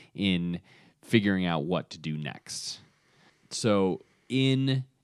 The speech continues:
experiencing love, in experiencing connectedness and, and, like, really feeling like people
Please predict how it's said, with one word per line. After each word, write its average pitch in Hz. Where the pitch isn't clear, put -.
experiencing 117
love, 87
in 90
experiencing 101
connectedness 120
and, 90
and, 90
like, 85
really 110
feeling 98
like 87
people -